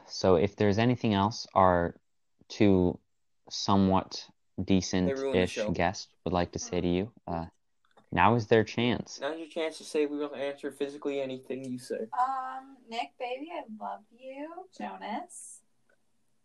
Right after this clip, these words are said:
Speaker 3: Nick Jonas. Um,
Speaker 1: Okay.
Speaker 3: if you ever listen to this,
Speaker 1: That was an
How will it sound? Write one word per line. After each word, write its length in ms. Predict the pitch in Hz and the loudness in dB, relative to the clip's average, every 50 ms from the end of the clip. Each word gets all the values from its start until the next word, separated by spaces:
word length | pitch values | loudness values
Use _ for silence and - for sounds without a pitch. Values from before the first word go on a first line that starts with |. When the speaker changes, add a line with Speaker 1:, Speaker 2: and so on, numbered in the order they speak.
| _ _ - | _ _ -12
Speaker 3:
Nick 160 | 208 214 - | -10 -10 -8
Jonas. 520 | - 294 233 226 214 208 415 523 - - - _ _ - - - - - - _ _ _ - | -2 0 2 2 2 4 4 4 2 2 -4 _ _ -20 -20 -20 -20 -20 -20 _ _ _ 4
Um, 600 | - 247 269 277 277 277 269 269 269 - - - | 6 6 8 6 4 4 2 0 0 0 0 0
Speaker 1:
Okay. 260 | 85 - 82 87 92 - 285 302 320 - _ _ _ _ _ _ _ _ _ _ _ _ _ _ _ _ - - _ _ _ - - | 0 2 2 2 2 2 -2 -8 -14 -16 _ _ _ _ _ _ _ _ _ _ _ _ _ _ _ _ -20 -20 _ _ _ 0 4
Speaker 3:
if 100 | 113 98 - _ _ - 101 - - - 95 - _ _ _ - 101 95 92 104 104 - _ _ _ _ _ _ _ _ _ _ _ _ _ _ _ _ - 370 - - _ | 4 4 4 _ _ -6 -6 -4 -4 -8 -12 -12 _ _ _ -6 -6 -4 -2 -4 -6 -6 _ _ _ _ _ _ _ _ _ _ _ _ _ _ _ _ -12 -12 -12 -12 _
you 140 | 269 262 254 247 | -16 -12 -12 -10
ever 180 | 247 254 254 240 | -10 -12 -16 -16
listen 320 | 240 233 226 - 254 254 254 | -18 -18 -18 -18 -20 -20 -18
to 120 | - 285 | -16 -14
this, 220 | 285 285 277 277 - | -10 -8 -4 0 2
Speaker 1:
That 80 | - | 2
was 160 | 82 87 85 | 2 2 2
an 80 | - | -2